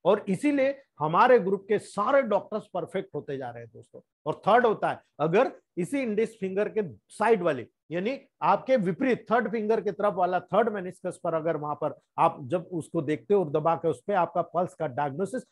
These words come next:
आपको झटके के रूप में महसूस होता है, आप मान ले कि उस lymphatic चैनल को बाहर निकालने वाले जो excretory सिस्टम वाले जो ऑर्गन है ना, वो यहाँ पर अफेक्टेड हो रहे हैं दोस्तों।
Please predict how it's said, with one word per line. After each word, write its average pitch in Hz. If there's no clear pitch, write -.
आपको 170
झटके 156
के 202
रूप 180
में 165
महसूस 156
होता 156
है, 240
आप 160
मान 165
ले 120
कि 196
उस 214
lymphatic 196
चैनल 208
को 233
बाहर 180
निकालने 185
वाले 160
जो 247
excretory 277
सिस्टम 220
वाले 190
जो 185
ऑर्गन 185
है 165
ना, 202
वो 175
यहाँ 156
पर 151
अफेक्टेड 131
हो 127
रहे 120
हैं 113
दोस्तों। -